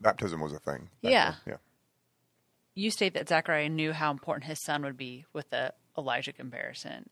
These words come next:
Speaker 2: And so do you feel bad that he's mute, or are you like <laughs>
Speaker 1: Um, no, but I think that I, I, I will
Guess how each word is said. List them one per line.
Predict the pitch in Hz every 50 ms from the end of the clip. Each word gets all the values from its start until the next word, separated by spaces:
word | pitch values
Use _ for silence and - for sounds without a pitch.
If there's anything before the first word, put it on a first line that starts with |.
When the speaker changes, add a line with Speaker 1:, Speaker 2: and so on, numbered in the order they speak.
| _
Speaker 2:
And | - 160 -
so | - 165
do | 160 170
you |
feel | 165 - 202 196
bad | 165 170 175 180 190 196
that | - 220 220
he's | 226 214 196 180 160 - - - _ _ _ _ -
mute, | 190 180 175 175 196 233 - - - - _ _ _ _ _ _ _ _ _
or | - 175 175
are | 170
you | 165 160 160
like | 156 151 147 143 139 - _ _ _ -
<laughs> | 120 - - 622 659 622 622 640 679 698 - - - - _ - 262 - - - -
Speaker 1:
Um, | 127 127 123 123 123 120 113 113 117 117 113 113 113 110 113 113 - _ _ _ _ _ _ _ _ _ _ _ _ _ _ _ _ _ _ _
no, | 113 110 117 117 117 113 113 104 -
but | 101 104
I | 104 98
think | - - 110 104 104 101 - - - _
that | 104 95 92 87 80 - - _ _ _ _ _ _ _ _ _ _ _ _ _ _ _ - - - _
I, | 107 113
I, |
I | 117 101 76 101
will | 101 101 95 -